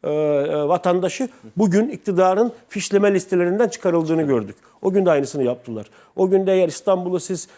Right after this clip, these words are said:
muhalefete verirseniz P K K'ya para aktarılacak, D H K P C, e, para aktarılacak, e, diye, e, propaganda yaptılar. Mer-, Ankara'da aynısını yaptılar. Eninde sonunda o gün tutmadı. O gün tutmadı. Çünkü niye? Öyle,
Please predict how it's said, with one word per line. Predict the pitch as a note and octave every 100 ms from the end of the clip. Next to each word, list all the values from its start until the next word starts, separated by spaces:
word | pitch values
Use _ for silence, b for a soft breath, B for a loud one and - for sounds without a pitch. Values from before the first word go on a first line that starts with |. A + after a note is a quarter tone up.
| b
muhalefete | E3 E3+ F3 F3+ E3+ E3+
verirseniz | G#3 A3+ F#3+ G3+ - - _ _ _ _ _ _ - - b b -
P |
K | E3
K'ya | - F#3+
para | F3+ F3+
aktarılacak, | F#3 - F3+ E3 E3+ - F3+
D |
H | F#3 F3+
K | F#3+
P | F#3
C, | D#3+ F3+ b b _
e, | -
para | E3+ F3 F#3+
aktarılacak, | F#3 F3+ E3 D#3
e, | E3 F#3 D#3 D3 D3
diye, | D3 D3
e, | B2+ C3 B2 A#2 A#2 A2+ A2+ A2+ A2+
propaganda | E3 D#3 F3 F#3+
yaptılar. | G#3 G3+ G3+ G3 b b b -
Mer-, | A#2 F#3 F#3 G#3+
Ankara'da | F3+ E3+ F3+ D3+ B2 G2 -
aynısını | B2 A#2 F3+
yaptılar. | F#3+ F#3 G3 G3+ G3+ b b b -
Eninde | B3 B3 G#3+
sonunda | A3 G#3 A#3
o | G#3
gün | A#3+
tutmadı. | - A3 F#3+ D#3+ C#3+ C#3+ C#3 C#3 C#3 -
O | F#3+
gün | G#3
tutmadı. | G#3 G#3+ D#3 C3+
Çünkü | - F#3+ G3 G3
niye? | A3+ G3 G#3 B _
Öyle, | B2+ E3+ A3 G#3+